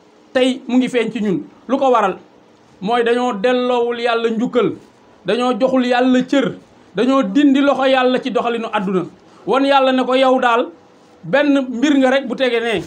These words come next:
li ci des ñun la. Te pourtant nag Yàlla boobu mooy buur bi ñu bind ñun ñëpp subhanahu wa taala jalla qudratuhu.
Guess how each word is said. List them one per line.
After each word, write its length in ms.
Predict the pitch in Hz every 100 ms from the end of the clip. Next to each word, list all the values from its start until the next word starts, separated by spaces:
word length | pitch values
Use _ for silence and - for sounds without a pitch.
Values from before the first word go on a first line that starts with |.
| - -
li 100 | 226
ci 80 | 262
des 160 | 262 214
ñun 240 | 247 247
la. 80 | 196 - -
Te 80 | -
pourtant 380 | 196 302 330 339
nag 140 | 320 311
Yàlla 300 | 262 269 285
boobu 300 | 294 311 302
mooy 200 | 262 285
buur 220 | 214 320
bi 100 | 320
ñu 120 | 330
bind 180 | 311 320
ñun 200 | 294 302
ñëpp 140 | 294 302
subhanahu 440 | 302 269 302 294
wa 100 | 302
taala 320 | 311 285 294
jalla 220 | 302 294
qudratuhu. 640 | 294 294 302 294 294 294